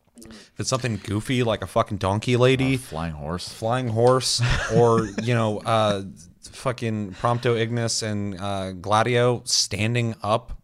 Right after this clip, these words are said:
Speaker 2: through the roof of my monster truck car while I sit comfortably in the back seat,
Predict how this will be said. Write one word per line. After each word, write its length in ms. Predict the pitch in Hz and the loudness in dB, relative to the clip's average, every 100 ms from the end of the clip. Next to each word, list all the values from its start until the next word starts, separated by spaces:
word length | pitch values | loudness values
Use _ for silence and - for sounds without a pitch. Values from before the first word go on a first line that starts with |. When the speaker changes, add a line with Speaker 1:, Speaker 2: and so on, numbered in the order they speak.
| _ | _
Speaker 2:
through 160 | 120 117 | -2 -2
the 80 | |
roof 440 | 101 90 107 123 - | -2 -4 -4 -6 -6
of 180 | 110 98 | -6 -4
my 220 | 104 98 | -4 -4
monster 400 | 95 95 110 - | -2 -4 -4 -6
truck 260 | 120 139 - | -2 -2 0
car 300 | - 139 143 | 2 4 4
while 220 | 120 101 | 4 0
I 140 | 90 110 | 0 -2
sit 240 | - 123 | -4 -6
comfortably 420 | - 117 117 120 | -4 -4 -4 -4
in 80 | 135 | -2
the 60 | 117 | -2
back 280 | 95 120 123 | 0 0 -2
seat, 360 | - 139 - | -4 -4 -8